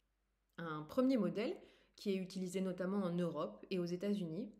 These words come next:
est basé sur l'acquisition des bus et de l'infrastructure de recharge par l'opérateur de transport. L'opérateur, qui peut être public ou privé,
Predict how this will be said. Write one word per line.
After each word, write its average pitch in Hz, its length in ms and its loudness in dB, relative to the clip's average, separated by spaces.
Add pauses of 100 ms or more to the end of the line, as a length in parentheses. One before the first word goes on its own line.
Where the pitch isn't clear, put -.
(440)
est 208 100 4
basé 208 360 4
sur 175 320 -4
l'acquisition 240 760 -2
des 170 140 0
bus 226 420 -4
et 220 100 0
de 240 80 0
l'infrastructure 175 640 -4
de 156 80 -8
recharge 214 640 -6
par 247 440 -6
l'opérateur 220 600 0
de 208 100 0
transport. - 460 -8 (1160)
L'opérateur, 180 680 -4 (600)
qui 220 240 0
peut 202 140 2
être 185 140 0
public 220 380 0
ou 202 60 -2
privé, 214 600 -2